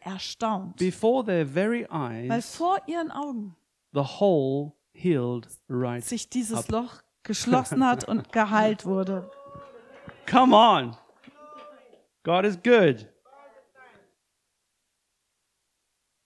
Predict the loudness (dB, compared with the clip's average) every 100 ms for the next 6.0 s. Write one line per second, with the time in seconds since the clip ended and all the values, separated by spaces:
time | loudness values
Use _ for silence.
0 | _ _ _ _ _ _ _ 0 2 2
1 | 2 -2 -4 -2 0 2 2 0 0 0
2 | 0 0 -2 0 0 -2 -6 -8 -8 -6
3 | -2 0 0 -2 -4 -2 -2 -2 -4 -4
4 | -4 -4 -4 -4 -4 -4 -4 -6 -6 -4
5 | -4 -2 0 0 -2 -6 -4 -2 -2